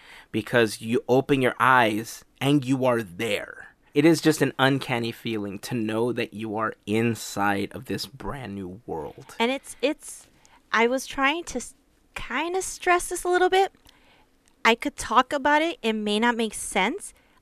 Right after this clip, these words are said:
Speaker 2: until you're in there, and then you'll understand and you'll
Speaker 1: Yeah.
Speaker 2: feel everything. That's why I kept saying, "I wish I could just box this up and send it to everybody," because it's
Speaker 1: Oh, I
Speaker 2: so
Speaker 1: know.
Speaker 2: different. And it's so difficult to kind of explain the feeling.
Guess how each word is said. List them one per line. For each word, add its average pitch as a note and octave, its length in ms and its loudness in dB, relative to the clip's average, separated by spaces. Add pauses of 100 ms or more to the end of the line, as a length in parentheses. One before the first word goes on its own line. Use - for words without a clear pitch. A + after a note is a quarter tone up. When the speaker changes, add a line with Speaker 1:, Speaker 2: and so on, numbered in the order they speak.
Speaker 2:
until G#3+ 380 0
you're G#3+ 240 2 (100)
in G#3 240 0
there, C#4+ 320 0
and G3 180 -6
then G#3+ 200 2
you'll G#3+ 300 2 (120)
understand F#3+ 1080 0 (380)
and G3 120 0
you'll G#3 180 2
Speaker 1:
Yeah. F#3+ 200 -6
Speaker 2:
feel G#3+ 200 4
everything. F3+ 680 -2 (320)
That's G#3 220 0
why A#3+ 80 4
I A3+ 40 4
kept A3+ 240 -4
saying, A3 280 2
"I G#3 100 4
wish A#3 240 0
I A#3 60 -6
could - 160 -6
just G#3 260 -8
box G3+ 320 4
this - 260 -2
up F#3+ 240 6
and G3+ 140 -6
send G#3+ 380 2
it G#3+ 100 2
to G3+ 160 -8
everybody," F#3+ 480 0
because G3 380 -8
it's G3+ 140 -6
Speaker 1:
Oh, - 140 -10
I - 60 -6
Speaker 2:
so A#3 80 2
Speaker 1:
know. A#3+ 340 6 (580)
Speaker 2:
different. F3+ 580 2 (220)
And G3+ 220 -4
it's - 140 -10
so D#4 200 0
difficult C#4 500 -6
to B3 100 -8
kind A3+ 320 -4
of G#3+ 120 -4
explain F#3+ 960 -8
the F3 60 -8
feeling. D#3+ 600 -10